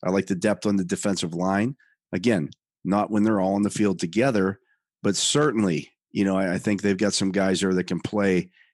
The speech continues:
if you put them next to Cam Hayward, to Tyson Alualu, or, you know, Cam Hayward and, and Larry Ogunjobi. And Ogunjobi looks like a s-,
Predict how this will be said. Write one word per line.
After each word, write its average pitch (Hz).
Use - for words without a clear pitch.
if 101
you 104
put 117
them 98
next 95
to -
Cam 92
Hayward, 90
to 82
Tyson 92
Alualu, 85
or, 87
you -
know, 90
Cam 98
Hayward 92
and, 90
and 87
Larry 98
Ogunjobi. 92
And 87
Ogunjobi 104
looks 87
like 87
a 78
s-, -